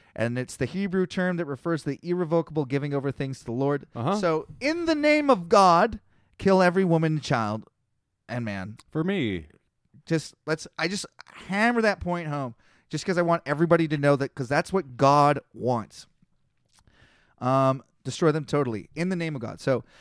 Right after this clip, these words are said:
Speaker 1: "Make no treaty with them and show them no mercy."
Speaker 2: <laughs> Holy fuck.
Speaker 1: "Do not intermarry with them. Do not give your daughters to their sons or
Speaker 2: God
Speaker 1: take their
Speaker 2: damn,
Speaker 1: daughters
Speaker 2: dude.
Speaker 1: for your sons.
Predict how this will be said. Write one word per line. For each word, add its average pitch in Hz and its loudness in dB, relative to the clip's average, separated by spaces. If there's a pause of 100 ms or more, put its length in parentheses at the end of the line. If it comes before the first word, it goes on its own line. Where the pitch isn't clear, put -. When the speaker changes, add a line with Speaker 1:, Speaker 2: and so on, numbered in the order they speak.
(140)
Speaker 1:
"Make 170 0
no 226 6
treaty 202 -2
with 147 0
them 131 -2
and 160 -4
show 196 4
them 160 0
no 156 6
mercy." 170 0
Speaker 2:
<laughs> - -8
Holy 139 0
fuck. - -10
Speaker 1:
"Do 196 4
not 220 4
intermarry 214 2
with 165 0
them. 107 -4
Do 175 -2
not 175 0
give 170 0
your 185 2
daughters 151 4
to - -6
their 151 2
sons 147 -2
or 190 6
Speaker 2:
God 277 10
Speaker 1:
take 156 2
their 151 4
Speaker 2:
damn, 180 6
Speaker 1:
daughters 127 4
Speaker 2:
dude. 135 -12 (520)
Speaker 1:
for 151 0
your 147 0
sons. 123 -6